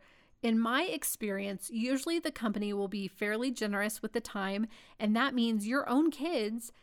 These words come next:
can bounce and enjoy it before the party and after the party, which is really kind of magical and cool to get to do that. And it helps if you're setting up for the party, and then later when you're cleaning up, you can send the kids out to bounce.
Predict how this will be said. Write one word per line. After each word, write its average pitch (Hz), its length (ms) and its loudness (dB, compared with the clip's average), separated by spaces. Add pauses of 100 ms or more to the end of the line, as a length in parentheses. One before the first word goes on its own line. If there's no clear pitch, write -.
(120)
can 220 220 0
bounce 220 480 -2
and 208 120 0
enjoy 208 380 0
it 202 220 -2
before 247 360 0
the 269 100 2
party 220 520 0 (340)
and 247 360 2
after 220 320 2
the 196 120 -2
party, 190 360 -4
which 208 200 -4
is 240 140 -4
really 320 260 0
kind 254 160 0
of 202 100 -2
magical 202 460 -2
and 190 120 -4
cool 196 340 -2
to 196 120 -10
get 190 160 -6
to 190 100 -10
do 202 180 -2
that. 202 340 0 (440)
And 240 360 2
it 214 140 -6
helps 240 460 0
if - 180 -6
you're 214 120 -2
setting 208 320 -2
up - 100 -2
for 254 100 -2
the 247 80 2
party, 226 420 2
and 202 100 -2
then 196 140 -2
later 196 180 -2
when 196 140 -4
you're 180 100 -6
cleaning 214 380 -4
up, 214 240 -2
you 196 140 -8
can 190 160 -4
send 220 240 0
the 214 40 -2
kids 208 440 -2
out 202 260 0
to 196 80 -4
bounce. - 540 -4